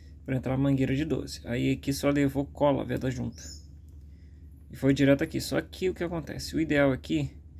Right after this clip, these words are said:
é aquelas conexões que aqui elas são cônicas. Pra você entender o que que é cônica, é aqui no início, ou melhor, aqui no início ela é uma medida,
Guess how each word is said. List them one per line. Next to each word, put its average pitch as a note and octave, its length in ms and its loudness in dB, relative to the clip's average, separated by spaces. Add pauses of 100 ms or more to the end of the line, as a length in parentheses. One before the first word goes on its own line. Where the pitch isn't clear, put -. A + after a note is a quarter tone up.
(380)
é D3 60 2
aquelas C#3+ 240 0
conexões C#3+ 460 0
que - 140 -6
aqui C#3 220 -2
elas C#3 160 0
são D#3 180 -2
cônicas. - 720 -4 (500)
Pra C3+ 100 0
você C3+ 120 -2
entender C#3+ 300 2
o D3 60 2
que C#3 160 -8
que C3+ 80 -4
é B2 40 0
cônica, D3+ 640 -4
é C3 220 -2 (520)
aqui G#3+ 540 -2
no F#3+ 140 0
início, C#3 560 2 (420)
ou C#3+ 80 -2
melhor, C3+ 260 0 (140)
aqui C3 400 -6
no A3 100 0
início C#3 440 0
ela B2+ 100 2
é B2+ 40 0
uma B2+ 180 0
medida, D3+ 600 0